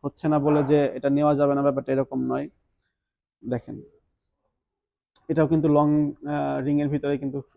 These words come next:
একটু সুন্দর কালেকশনটা দেখেন, খুবই সুন্দর, একটু ভরা লাগে। আহ, ওজনটাও কিন্তু খুবই হালকা। এগুলো হয় কি, হালকা ওজনের ভিতরে কিন্তু হাত ভরে থাকে পুরো একটা আংটি। দেখেন, মাত্র পাঁচ আনা আংটি, পাঁচ আনা ওজনে কিন্তু হাতটা কিন্তু কত সুন্দরভাবে ভরে আছে। দেখেন, আপনি পরলে আরো বেশি সুন্দর লাগবে আপনাকে।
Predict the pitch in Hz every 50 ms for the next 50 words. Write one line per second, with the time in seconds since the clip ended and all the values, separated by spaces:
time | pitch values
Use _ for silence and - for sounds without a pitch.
0 | _ _ 135 _ _ 143 127 - - - 147 147 147 147 147 147 131 _ _ _
1 | _ _ - - - - - _ _ _ - 139 143 143 - - 131 131 135 127
2 | 123 - 131 127 - - 135 135 - - 139 131 131 135 139 151 156 - - -
3 | - 143 131 113 123 135 131 131 131 127 117 117 110 - - - - - - -
4 | 131 131 143 147 139 151 147 135 143 143 147 151 143 147 139 - 139 143 139 139
5 | 123 123 - 147 160 202 - _ _ _ _ _ _ _ 156 160 180 190 180 185
6 | 190 190 202 160 139 - 135 147 143 - 165 165 165 170 170 170 165 165 170 170
7 | 165 165 170 170 165 175 170 160 147 - - 127 143 - - 147 123 139 135 139
8 | - 131 127 - 120 - _ - 127 127 - - _ _ _ _ _ 127 - _
9 | 131 127 127 - 123 127 123 - 135 135 135 - 147 143 - 151 147 - 160 156
10 | 156 151 147 147 - - _ 151 151 - 160 151 151 151 151 147 151 151 151 147
11 | 156 143 135 147 135 131 139 - _ 147 135 147 143 131 143 143 139 - 139 147
12 | - - 156 156 156 143 131 131 131 127 117 123 127 135 131 127 - 131 120 -
13 | - - 143 156 - _ _ _ _ _ _ _ - - - 139 139 139 139 135
14 | 139 139 143 131 135 131 - 147 131 143 139 135 139 135 131 131 127 120 127 123
15 | 123 - 127 127 131 139 147